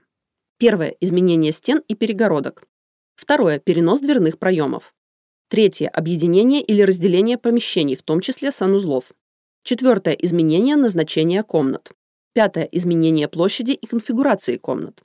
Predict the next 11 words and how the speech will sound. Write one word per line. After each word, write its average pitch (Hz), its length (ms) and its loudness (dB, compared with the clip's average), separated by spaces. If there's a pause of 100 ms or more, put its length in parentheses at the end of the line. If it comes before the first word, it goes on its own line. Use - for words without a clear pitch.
(520)
Шестое. 254 540 0
Изменение 214 540 2
общей 196 340 -2
площади 170 400 -2
квартиры, 165 460 -2
например, 202 400 0
за 214 80 -2
счёт 196 240 -4
присоединения 165 720 0
лоджии. 147 480 -2 (400)
Седьмое. 226 540 2